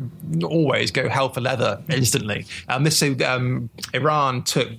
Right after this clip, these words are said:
two years of, of, um, undermining Mossadegh until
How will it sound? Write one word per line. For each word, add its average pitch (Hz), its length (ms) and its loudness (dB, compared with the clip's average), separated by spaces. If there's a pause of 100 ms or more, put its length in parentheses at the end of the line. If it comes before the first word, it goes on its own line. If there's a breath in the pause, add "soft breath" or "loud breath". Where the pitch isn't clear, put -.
(320)
two - 180 2
years 123 600 2
of, 110 420 0 (340 loud breath)
of, 110 340 0
um, 104 480 -2 (320)
undermining 120 560 2
Mossadegh 104 540 0
until 107 460 0